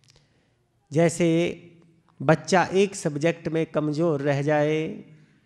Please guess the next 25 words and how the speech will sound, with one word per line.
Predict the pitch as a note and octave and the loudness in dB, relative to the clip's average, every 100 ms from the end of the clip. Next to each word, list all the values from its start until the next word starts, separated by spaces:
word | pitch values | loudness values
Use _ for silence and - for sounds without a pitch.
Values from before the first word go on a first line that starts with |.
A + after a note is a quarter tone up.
| _ _ _ | _ _ _
और | D3+ | -4
दूसरे | C#3+ F3 F#3+ F#3 F3+ | -2 0 0 0 0
सब्जेक्ट | F3+ D3 D3 E3+ - | 0 -2 0 0 -2
में | D#3 D3+ D3 C#3 F3 - - _ _ - | -2 0 0 -2 -10 -18 -20 _ _ 0
पूरे | F#3+ E3+ D3+ | 4 4 4
नंबर | C#3+ C#3+ D3 | 0 0 0
ले | C#3+ D3 | 0 0
ले, | D3+ D3+ | 0 0
नाइंटी | D3 C#3+ D3 D3 D3+ | 0 -2 -2 -4 -6
परसेंट | C#3+ - D3+ C#3+ | -6 -4 -4 -4
से | C#3+ D#3 | -4 -2
ऊपर, | D3 D3 D3 D#3 D#3 F#3+ - - _ _ _ _ | -2 -4 -2 -2 -2 -6 -20 -20 _ _ _ _
शरीर | - F3+ A3+ A#3+ G3+ | -2 2 2 2 -2
के | F3 | -4
बारे | C#3+ C#3 C#3 C#3 | 0 0 0 -2
में | C3+ C3 | -4 -6
हमारी | B2 B2 B2 C#3 | -6 -6 -4 -4
कुछ | C#3 C3+ C3 - | -8 -10 -16 -10
ऐसी | B2+ B2+ - C#3+ | -8 -8 -8 -8
हालत | G#2 G#2+ A2 A2 | -8 -8 -10 -12
हो | G#2 G#2+ | -12 -10
गई। | - - C#3 _ _ _ _ _ _ _ _ _ _ | -12 -16 -20 _ _ _ _ _ _ _ _ _ _
गुरु | C3+ D#3+ A#2+ | 0 2 2
कृपा | A#2+ A2+ A#2 B2+ | 0 -6 -2 -2
से | B2+ - C#3 C3+ - | -2 -6 -8 -10 -16